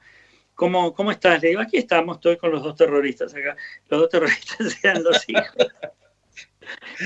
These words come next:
Yo creo que, bueno, hay un esfuerzo mayor, qué duda cabe. Hay que, este, ponerse a hacer los deberes, a-, eh, aparte encima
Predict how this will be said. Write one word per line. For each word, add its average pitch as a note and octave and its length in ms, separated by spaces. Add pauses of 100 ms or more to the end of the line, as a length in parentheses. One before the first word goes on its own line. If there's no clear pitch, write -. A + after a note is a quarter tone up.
Yo A3 120
creo E3 320
que, G3 100
bueno, E3 360 (260)
hay - 200
un C#4 120
esfuerzo E3+ 520
mayor, B2+ 460
qué D3 160
duda G#2+ 320
cabe. - 400 (420)
Hay D#3 240
que, D#3+ 340 (280)
este, C#3+ 400
ponerse C#3+ 380
a - 40
hacer C#3 160
los C#3+ 160
deberes, D#3 640
a-, C#3 140 (100)
eh, C#3+ 240
aparte D#3+ 360
encima D#3+ 360